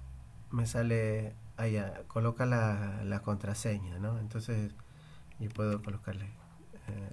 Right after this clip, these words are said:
la contraseña. Y después, ah, ahí ya entré. Primero entro al,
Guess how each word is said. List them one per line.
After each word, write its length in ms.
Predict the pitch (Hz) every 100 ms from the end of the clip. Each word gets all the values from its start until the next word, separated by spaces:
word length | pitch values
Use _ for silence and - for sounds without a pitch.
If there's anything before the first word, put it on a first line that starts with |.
| 117
la 60 | 113
contraseña. 960 | 110 107 110 - 151 143 139 143 156 - - - - - - - - - - - - - - - - - - - - - - - - - - - -
Y 360 | 110 104 104
después, 840 | 107 110 - - 120 123 - - - - - - - - - - - - - - - - - - - - - - - - - - - - - - - - - -
ah, 320 | 110 107 110
ahí 160 | 120 113
ya 120 | 110
entré. 420 | 117 127 175 196 185 131 - - -
Primero 400 | - 117 120 117
entro 380 | 117 117 117 120
al, 480 | 107 104 104 104